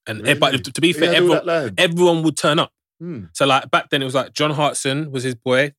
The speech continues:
Speaker 2: Yeah.
Speaker 1: Bellamy was his boy. All these
Speaker 2: Yeah,
Speaker 1: Welsh
Speaker 2: yeah,
Speaker 1: boys
Speaker 2: yeah,
Speaker 1: would come in
Speaker 2: yeah.
Speaker 1: and, like, and there's certain things when you say, even in life, certain people, if you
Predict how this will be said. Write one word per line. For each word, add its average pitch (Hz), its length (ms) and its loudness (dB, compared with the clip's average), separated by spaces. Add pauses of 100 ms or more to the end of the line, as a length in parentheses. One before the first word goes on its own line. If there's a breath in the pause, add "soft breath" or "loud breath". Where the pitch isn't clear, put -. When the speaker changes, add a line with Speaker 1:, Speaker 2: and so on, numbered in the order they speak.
(120)
Speaker 2:
Yeah. 131 300 -10
Speaker 1:
Bellamy 147 420 2
was 131 180 -2
his 127 120 -4
boy. 131 300 -2
All 147 120 0
these 143 240 -2
Speaker 2:
Yeah, 139 100 -10
Speaker 1:
Welsh 147 220 2
Speaker 2:
yeah, 127 80 -8
Speaker 1:
boys 131 160 -2
Speaker 2:
yeah, 123 60 -4
Speaker 1:
would - 80 -8
come 135 180 0
in 131 260 0
Speaker 2:
yeah. 127 160 -12 (220 loud breath)
Speaker 1:
and, 127 120 -4
like, 127 240 2 (480)
and - 120 -4
there's - 300 -4
certain 156 280 2
things 135 200 -2
when 127 120 -4
you 127 100 -4
say, 123 180 -4
even 156 360 -2
in 123 140 -2
life, 117 340 -2 (240)
certain 170 420 2
people, 160 460 -8
if 120 120 -8
you 185 160 -4